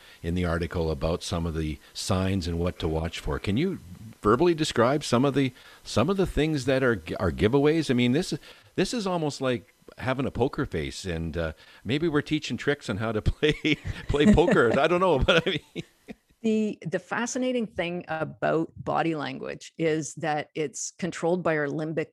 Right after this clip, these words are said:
Speaker 2: brain. So it's like a direct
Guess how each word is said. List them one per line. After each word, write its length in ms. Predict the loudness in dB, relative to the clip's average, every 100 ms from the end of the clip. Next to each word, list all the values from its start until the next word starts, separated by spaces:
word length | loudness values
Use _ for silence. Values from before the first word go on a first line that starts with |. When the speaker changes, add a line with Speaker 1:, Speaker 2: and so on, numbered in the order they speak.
| -10
Speaker 2:
brain. 460 | -8 -6 -6 -8 -10 _ -20 -14
So 280 | 0 2 4
it's 240 | 2 0
like 220 | -2 0
a 40 | -2
direct 760 | -4 -4 -4 -4 -8 -20 -20